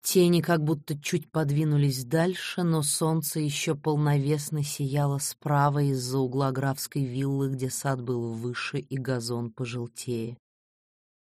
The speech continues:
Откуда-то появился Том, лениво прошёл вдоль клумб,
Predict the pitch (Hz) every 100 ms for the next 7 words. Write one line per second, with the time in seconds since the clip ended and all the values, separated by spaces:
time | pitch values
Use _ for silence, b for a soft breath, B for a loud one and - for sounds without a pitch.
0 | _ _ - 170 - 185 190 180 180 175
1 | 185 175 - 156 - 175 175 190 190 _
2 | _ _ _ - 165 180 185 175 151 151
3 | 160 147 135 147 143 - 139 156 165